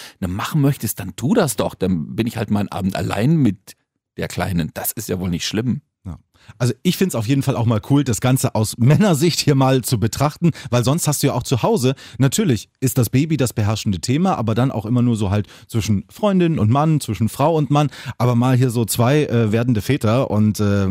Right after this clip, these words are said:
Speaker 2: wie gesagt, wir wollen ja auch keine Ratschläge geben, aber einfach so die Erfahrungen, die man im Laufe der Wochen und Monate macht,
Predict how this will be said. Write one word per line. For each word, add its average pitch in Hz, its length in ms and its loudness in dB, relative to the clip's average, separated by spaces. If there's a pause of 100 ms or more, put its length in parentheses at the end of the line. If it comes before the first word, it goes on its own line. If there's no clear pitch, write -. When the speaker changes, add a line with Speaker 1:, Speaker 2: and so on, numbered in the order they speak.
(200)
Speaker 2:
wie 104 260 -4
gesagt, 113 220 2
wir 104 100 2
wollen 113 100 4
ja 113 60 2
auch 95 80 -2
keine 101 240 0
Ratschläge 123 420 0
geben, 117 240 2 (220)
aber 110 180 2
einfach 120 240 4
so 117 100 0
die 113 120 0
Erfahrungen, 135 560 2
die 110 80 2
man 110 160 4
im 110 100 4
Laufe 131 240 2
der 110 160 2
Wochen 135 300 2
und 110 100 4
Monate 120 400 2
macht, 120 220 2